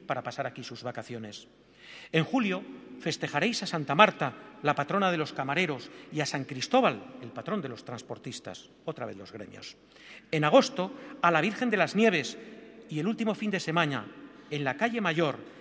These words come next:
se hará el mercado de la India Chica, recuerdo de la tradición ferial que un día tuvo esta tierra,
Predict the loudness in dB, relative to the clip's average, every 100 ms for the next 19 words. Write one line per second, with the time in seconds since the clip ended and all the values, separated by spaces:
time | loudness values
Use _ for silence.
0 | -10 -2 4 8 8 8 4 8 8 8
1 | 4 2 2 2 2 2 2 0 0 -2
2 | -6 -18 -10 -4 0 4 6 6 6 6
3 | 6 2 2 0 2 4 6 6 2 2
4 | 2 2 4 4 2 0 4 4 4